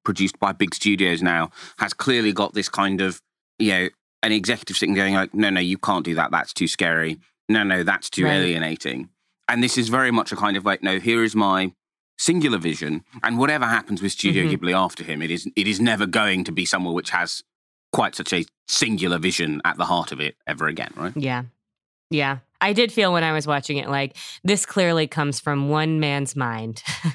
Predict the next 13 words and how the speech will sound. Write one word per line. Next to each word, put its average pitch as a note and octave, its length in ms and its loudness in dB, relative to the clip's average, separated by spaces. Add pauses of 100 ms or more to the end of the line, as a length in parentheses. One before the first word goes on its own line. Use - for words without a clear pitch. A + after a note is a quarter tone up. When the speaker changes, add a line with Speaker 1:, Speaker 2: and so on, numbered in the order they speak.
(120)
Speaker 2:
<laughs> - 540 -8
and F3 180 4
it's F3 180 2
not F3 300 2
something E3+ 300 2
that D3+ 160 0
could D#3 160 -2
be D#3 120 0
replicated C#3+ 600 -2
by C#3 160 0
anyone C#3+ 440 0
after C3 320 -6
him C3 340 -4